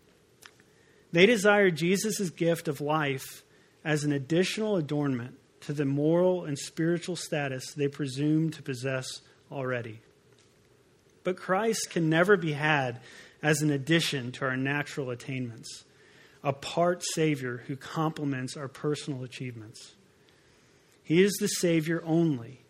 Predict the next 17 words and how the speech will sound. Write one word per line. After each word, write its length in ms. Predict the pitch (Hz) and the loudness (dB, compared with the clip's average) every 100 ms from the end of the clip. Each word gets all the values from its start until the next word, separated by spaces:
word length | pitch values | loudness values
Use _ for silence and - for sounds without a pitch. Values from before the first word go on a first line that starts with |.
| _ _ _ _ - | _ _ _ _ -6
of 180 | 143 135 | -6 -2
the 100 | 139 | -2
desperate 680 | 131 151 151 - - - - _ _ _ _ _ | 0 0 -2 -8 -14 -16 -18 _ _ _ _ _
who 100 | 151 | -2
have 140 | 143 | 2
nowhere 380 | 147 147 170 175 | 2 4 4 4
else 260 | 165 160 - | 4 0 -8
to 100 | 180 | -12
turn 480 | - 135 123 120 120 - _ _ _ _ _ _ _ _ _ - | -8 -10 -8 -12 -14 -20 _ _ _ _ _ _ _ _ _ -6
and 160 | 135 147 | -4 -2
on 320 | 139 135 165 | -2 -2 -4
other, 340 | 139 139 127 127 | -4 -4 -6 -6
no 200 | 143 147 | -2 -2
one 200 | 143 135 | -2 -4
else 280 | 131 - - | -6 -10 -14
to 80 | 127 | -16
call. 420 | - 120 123 | -16 -16 -18